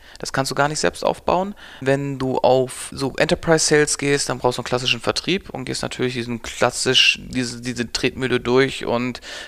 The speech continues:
pitch bei denen, bei einer Deutschen Bahn und wartest neun Monate, bis die dann soweit sind, dass sie mit dir einen Prototypen machen. Dann hast du meistens eine Trial-Phase, das heißt, die testen nur zehn Exemplare oder fünfzig Exemplare, dann ein halbes Jahr später sagen sie ja oder nein und, äh, d-,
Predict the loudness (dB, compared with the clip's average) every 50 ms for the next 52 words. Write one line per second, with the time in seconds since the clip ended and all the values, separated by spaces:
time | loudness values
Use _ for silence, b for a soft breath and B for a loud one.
0 | B 2 4 4 4 4 0 4 4 4 4 6 4 4 4 4 2 0 -2 -2
1 | 0 2 2 2 2 4 4 4 4 2 -2 0 2 2 4 6 4 4 2 0
2 | -2 -2 -2 -2 0 0 2 2 2 0 -2 -4 -2 -2 -2 -2 0 0 0 0
3 | 0 0 -2 -2 -2 -2 -2 -2 -4 -6 -8 -4 -2 -2 -2 -2 -4 0 2 2
4 | 2 2 0 -4 -4 -4 -2 -2 -2 -2 -2 -2 -4 -6 -4 -4 -4 -4 0 4
5 | 4 4 4 4 -2 -4 -4 0 0 0 0 -2 -10 B B B B B -2 0
6 | 0 0 0 0 2 2 2 2 2 -2 -4 -4 0 2 2 2 2 4 4 4
7 | 4 4 2 -2 -2 -4 -2 -2 -2 -2 -2 -4 b b b b b b b -20
8 | -16 -10 -6 -4 -2 -2 -2 -2 -4 -6 -4 0 0 2 2 2 0 -2 -4 0
9 | 2 4 4 4 2 0 -4 -4 -4 -6 -6 -6 -4 0 0 0 0 -2 -4 0
10 | 4 4 4 6 6 4 2 B B B B B B B B 0 2 2 4 2
11 | 2 2 2 0 0 0 0 0 0 2 2 2 2 4 2 2 0 0 -2 -2
12 | 2 2 4 6 6 6 4 4 2 2 4 4 4 2 2 0 0 0 0 0
13 | 0 -2 -4 -2 -2 -2 -2 -2 -4 -8